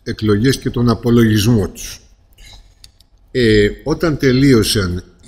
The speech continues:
οι εκλογικοί γύροι, ε, ε, βγήκε ο, ένας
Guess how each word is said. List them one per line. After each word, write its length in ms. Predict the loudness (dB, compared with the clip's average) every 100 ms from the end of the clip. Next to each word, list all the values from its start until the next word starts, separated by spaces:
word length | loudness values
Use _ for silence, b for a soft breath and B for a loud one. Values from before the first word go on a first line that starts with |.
| -8
οι 300 | -4 -2 -4
εκλογικοί 560 | -4 -2 0 -2 -2
γύροι, 540 | -2 0 0 0 -2 -4 -12 _ _ -20 _ _ _ _ _ _ _ _ -20 -20 _ _ _ _ _
ε, 520 | -4 0 4 2 2 -4 -10 _ _ _ _ _ -12 -12 _
ε, 180 | -4 -2
βγήκε 420 | 0 -4 0 0
ο, 100 | 2 2 2 4 2 0 -6 -16 _ _
ένας 760 | 0 2 2 0 -2 -8 -20